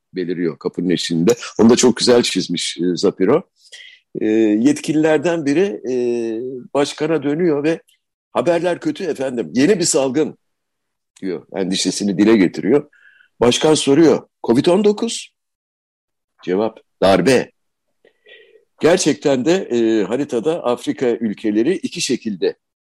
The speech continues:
işaretlenmiş. E, eline çiz-, e, da-, daha doğrusu yatay çizgili olanlar, e, Nijerya, Çad, Etiyopya, Gabon, Orta Afrika Cumhuriyeti,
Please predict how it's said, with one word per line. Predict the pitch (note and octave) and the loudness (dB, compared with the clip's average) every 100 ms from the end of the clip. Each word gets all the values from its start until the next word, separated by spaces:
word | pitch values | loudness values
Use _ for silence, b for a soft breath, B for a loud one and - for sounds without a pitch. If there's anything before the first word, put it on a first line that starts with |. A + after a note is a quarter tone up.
| - | -16
işaretlenmiş. | - G#2 G2 F2+ - F#2+ G#2+ - - - B B B B _ - | -6 -2 -2 -4 -2 -2 0 -2 -4 -10 B B B B _ -6
E, | G#2 | 2
eline | A2 A2 A2 B2 C#3+ C#3+ | 4 6 4 4 4 2
çiz-, | - C3+ G#2 A2 | 2 -2 -2 -2
e, | G#2+ G2 - | 0 -2 -4
da-, | A2+ F#2 | -10 -4
daha | A#2+ A2+ | -2 0
doğrusu | A2+ F#2 A2 | 0 -2 -4
yatay | A#2 D#3 D#3+ | -2 0 0
çizgili | - A#2 F#2 G#2 | 0 -6 -4 -2
olanlar, | A2 G#2 F#2+ B2+ F3+ - _ _ b _ - | 0 0 -2 -4 -6 -8 _ _ b _ -8
e, | G#2+ A2 A2 G#2+ G#2+ G#2+ | -4 0 0 0 0 0
Nijerya, | G#2+ B2+ D3 C#3 A#2 B2+ C#3 | -2 0 0 0 0 -2 -2
Çad, | - C3+ C3+ - _ - | -6 -6 -6 -8 _ -6
Etiyopya, | A2 - C#3+ C#3 G#2+ B2 A#2 | -6 2 2 4 0 -2 0
Gabon, | A#2+ A2 A#2 B2+ - _ _ | -2 2 0 0 -8 _ _
Orta | G2+ G#2+ - | -6 -4 0
Afrika | C3 B2 - B2+ | -2 -2 -6 -6
Cumhuriyeti, | G2+ G#2+ G2 G2 F2+ - E3 | -4 -4 -2 -4 -4 -4 -4